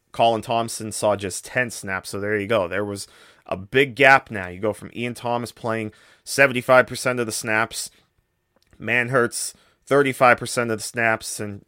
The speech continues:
Colin Thompson just about nineteen percent of the snaps. So this was just one of those games, you know, is this gonna be the trend going forward? We'll see. But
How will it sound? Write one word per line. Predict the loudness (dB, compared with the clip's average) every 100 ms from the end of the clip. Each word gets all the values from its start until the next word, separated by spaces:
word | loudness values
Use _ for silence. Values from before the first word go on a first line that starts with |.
| _
Colin | 0 0
Thompson | 0 -4 -4 -6 -8 -8 _ _ _ _
just | -8 -6 -4
about | 0 0
nineteen | 0 -2 -2 -6 -8 -8
percent | -8 -12 -10 -10 -10 -14 -20 _ _ _
of | -4 -4
the | -4
snaps. | -8 -8 -6 -6 -8 -10
So | -4 -4
this | -4 -6
was | -8
just | -8 -8
one | -4 -2
of | 0
those | 0 0
games, | -2 -4 -4 -6
you | -8
know, | -6 -4
is | -4 -4
this | -6 -8
gonna | -6
be | -4
the | -4
trend | -4 -6 -4
going | -2 -2 -4
forward? | -8 -4 -2 -4 -8 _ _
We'll | -2 -2
see. | 0 0 0 0 -4 _ _ _ _ 0
But | 4 4 2 -6 -8